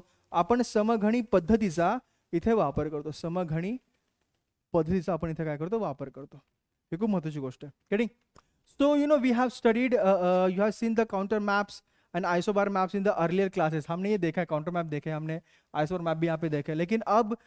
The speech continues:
isopleth मैप में क्या होता है? isopleth मैप में हम क्या करते हैं? डिफरेंट लाइंस हम यहाँ पे यूज़ करते हैं। With the help of the lines, help of the lines हम क्या करते हैं?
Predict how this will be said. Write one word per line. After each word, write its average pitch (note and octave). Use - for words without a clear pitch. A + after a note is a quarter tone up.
isopleth A3+
मैप A#3+
में A#3+
क्या A3+
होता D#3+
है? D#3+
isopleth A#3
मैप A3
में A#3
हम G#3+
क्या G3+
करते F3+
हैं? F#3
डिफरेंट G3+
लाइंस G3
हम A3+
यहाँ G3+
पे G#3
यूज़ F3+
करते C#3
हैं। -
With F3
the A3
help A3+
of A3
the B3
lines, F#3
help F3
of F#3+
the G3+
lines F3+
हम F#3+
क्या F3+
करते D#3+
हैं? A3